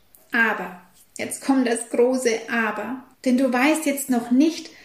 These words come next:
von was dieser Zucker ist. Und dazu brauchst du jetzt die Zutatenliste.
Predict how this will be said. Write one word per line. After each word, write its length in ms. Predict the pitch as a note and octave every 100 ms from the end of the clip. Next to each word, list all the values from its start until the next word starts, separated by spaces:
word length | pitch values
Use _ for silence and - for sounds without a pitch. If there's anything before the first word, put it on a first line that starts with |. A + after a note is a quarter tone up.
| -
von 460 | - - C#4 C4+ B3+
was 420 | B3+ D#4 D#4+ -
dieser 380 | C#4 C4 C4+ B3+
Zucker 420 | - B3+ A#3+ A3
ist. 360 | G3 F#3+ - - _ _ -
Und 200 | A#3 A#3+
dazu 340 | C#4 D4+ D#4
brauchst 360 | B3+ A#3+ B3 C4+
du 20 |
jetzt 280 | B3+ B3+ -
die 200 | C4+ -
Zutatenliste. 1120 | - F#4 G4 A#3 G3+ G3 G#3+ G#3+ G3 - -